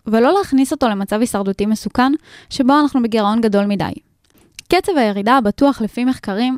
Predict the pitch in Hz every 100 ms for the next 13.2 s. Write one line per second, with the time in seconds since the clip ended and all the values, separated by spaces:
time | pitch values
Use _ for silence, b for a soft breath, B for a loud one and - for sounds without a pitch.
0 | - 254 262 262 302 320 226 - 254 311
1 | B B B - 247 226 302 330 - 233
2 | 226 262 294 302 - 190 208 220 185 170
3 | 151 226 _ _ - 226 330 277 254 254
4 | 214 226 285 247 196 240 240 226 220 -
5 | - 226 277 294 B B B 233 240 -
6 | 359 - 220 190 190 226 285 302 254 247
7 | 247 208 - 320 277 208 - 202 220 -
8 | 190 - - _ _ _ _ B B B
9 | B - 403 392 - 226 233 269 277 277
10 | 330 311 285 285 247 202 202 247 - 185
11 | 202 190 202 196 - 214 220 254 196 185
12 | - 294 302 247 233 233 247 254 240 220
13 | 226 214